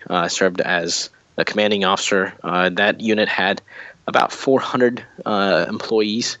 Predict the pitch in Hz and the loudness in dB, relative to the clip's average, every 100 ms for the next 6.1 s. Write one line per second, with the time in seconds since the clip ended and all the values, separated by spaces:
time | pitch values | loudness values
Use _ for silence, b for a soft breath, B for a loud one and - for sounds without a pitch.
0 | b b b - 90 90 - 104 101 98 | b b b 0 2 2 0 0 0 0
1 | 101 104 - 95 95 95 - 87 87 98 | 2 0 2 2 4 2 -2 -8 -4 -2
2 | 98 90 - - b b _ 92 87 - | 0 0 -2 -12 b b _ -2 0 0
3 | 92 87 90 90 82 - - - 85 82 | 0 0 0 0 -2 -10 -10 -2 0 2
4 | 80 80 - _ _ _ _ _ _ - | 2 0 -4 _ _ _ _ _ _ -8
5 | - 117 113 113 113 104 - 98 90 95 | 0 2 4 4 4 0 0 2 2 2
6 | - | -2